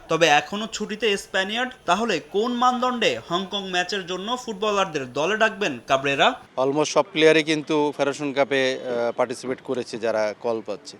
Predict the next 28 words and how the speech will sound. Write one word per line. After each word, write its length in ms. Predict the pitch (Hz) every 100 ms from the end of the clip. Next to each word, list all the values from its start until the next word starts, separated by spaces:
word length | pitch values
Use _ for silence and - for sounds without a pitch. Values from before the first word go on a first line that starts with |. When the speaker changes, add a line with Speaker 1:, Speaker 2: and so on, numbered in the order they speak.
| - - - - -
Speaker 2:
তা 80 |
আপনারা 240 | 113 127 139
যদি 180 | 147 143
মনে 240 | 147 151
করেন 320 | 143 147 143
যে 260 | 135 135 123 - - -
এই 160 | 131 139
সময়, 560 | - 135 143 139 139 131
এই 280 | 147 147 143
সময়টুকুর 680 | - 139 139 139 139 135 135
মধ্যে 380 | 135 123 131
আপনারা 300 | 123 120 131
নতুন 320 | 123 123 139 127
কোনো 180 | 131
প্লেয়ার 580 | 123 - 120 120 120 120
নিবেন, 300 | 113 107 107
আহ, 1200 | 95 - - - - - - 104 101 104 98 - - - - - -
সেটা 260 | - 160 160
আপনাদের 340 | 143 160 151 139 - - - - - - - - -
মনে 200 | 143 151
হতে 120 | 151 123
পারে, 100 | 123
কিন্তু 180 | 143
কোচের 280 | 131 156 180
প্ল্যানে 320 | - 165 160
কিন্তু 300 | 160 156 147 156
আছে 280 | 135 -
আগের 260 | 143 127 131